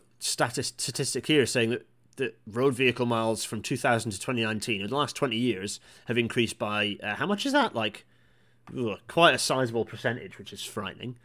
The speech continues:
Increase in passengers on air is, is a tr-, huge increase, and near doubling in twenty years. That's frightening. Why has that been al-,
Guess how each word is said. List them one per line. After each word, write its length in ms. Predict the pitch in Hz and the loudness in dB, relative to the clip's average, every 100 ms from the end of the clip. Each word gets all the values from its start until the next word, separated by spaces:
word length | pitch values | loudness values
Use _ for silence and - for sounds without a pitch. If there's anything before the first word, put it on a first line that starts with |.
| - - - - - - - _ _ - | -20 -20 -20 -20 -20 -20 -20 _ _ -2
Increase 380 | 139 143 135 147 | 0 2 2 2
in 80 | |
passengers 440 | 123 131 139 117 113 | 2 2 2 -4 -2
on 140 | 113 - | -4 -2
air 460 | 123 143 147 151 - | 0 4 4 2 -2
is, 300 | 110 107 - 110 | -6 -6 -6 -8
is 120 | 104 | -8
a 120 | 220 | -8
tr-, 300 | - - - | -12 -16 -12
huge 840 | - - 254 254 262 254 202 117 | -10 -6 -2 2 6 8 6 4
increase, 400 | 110 101 110 104 | 0 -2 -6 -4
and 120 | 147 | -2
near 120 | 165 160 | 0 0
doubling 720 | 107 160 185 196 120 95 87 - _ - | 4 6 8 6 4 0 -12 -20 _ -6
in 480 | 123 120 123 123 120 _ - | -2 0 0 -2 -4 _ -8
twenty 340 | - 143 123 | -2 -2 0
years. 340 | 131 131 92 - | 2 2 0 -2
That's 220 | 165 - | -2 -2
frightening. 760 | - - 127 131 143 87 90 _ _ _ _ _ _ | -8 -6 0 2 0 -6 -18 _ _ _ _ _ _
Why 340 | 101 123 170 180 | -4 2 6 8
has 120 | 131 | 8
that 220 | 135 95 | 6 2
been 100 | 110 | -4
al-, 220 | 95 95 | -4 -6